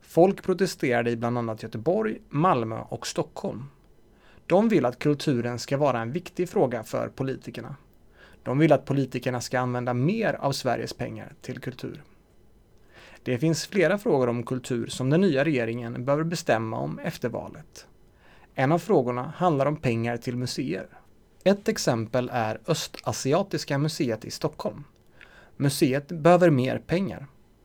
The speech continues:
Annars måste det kanske stänga. Regeringen är partierna Moderaterna, Kristdemokraterna, Liberalerna.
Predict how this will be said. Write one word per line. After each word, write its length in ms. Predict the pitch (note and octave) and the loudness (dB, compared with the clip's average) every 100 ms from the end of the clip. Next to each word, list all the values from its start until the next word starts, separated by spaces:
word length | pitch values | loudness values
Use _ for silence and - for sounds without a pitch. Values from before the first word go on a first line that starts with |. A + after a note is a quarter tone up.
| _ _ | _ _
Annars 380 | D3+ A#2 C#3 F#3+ | 0 0 -4 -2
måste 280 | G3 - | -4 -2
det 80 | F3+ | -4
kanske 240 | G3 G3 G3 | -2 -4 -4
stänga. 420 | - D3+ A#2 - - _ _ _ _ _ - _ _ - - - - | -2 -2 -2 -10 -18 _ _ _ _ _ -20 _ _ -20 -20 -20 -20
Regeringen 560 | - F3+ G3+ G#3 G#3 G3 | 0 6 8 6 4 4
är 160 | B2+ | 4
partierna 580 | B2 C3 - A2 G#2+ G#2 | 4 0 0 -2 -2 -6
Moderaterna, 760 | G#2 A2+ A#2+ F3 G3+ G3+ G3 G#3+ - | -6 -4 0 0 0 -4 -4 -4 -4
Kristdemokraterna, 920 | F3 D#3+ A#2+ A#2 D#3+ G3+ - F3+ G#3+ - | -4 -2 -2 -2 -4 -6 -6 -6 -8 -12
Liberalerna. 600 | - D#3 D#3 A#2+ B2+ B2 | 0 4 6 4 2 -4